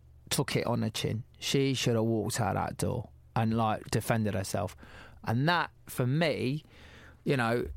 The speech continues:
I, that was upsetting. That was upsetting for me. And then when I saw the footage, I was like, "Oh, my God." And then for me, for my insecurities, I thought, "Oh,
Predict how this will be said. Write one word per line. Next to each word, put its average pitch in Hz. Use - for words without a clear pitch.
I, 139
that 151
was 147
upsetting. 143
That 139
was 131
upsetting 123
for 110
me. 104
And 127
then 143
when 143
I 135
saw 180
the 147
footage, 131
I 123
was 117
like, 117
"Oh, -
my -
God." 127
And 143
then 151
for -
me, 277
for -
my 254
insecurities, 127
I 156
thought, 131
"Oh, 110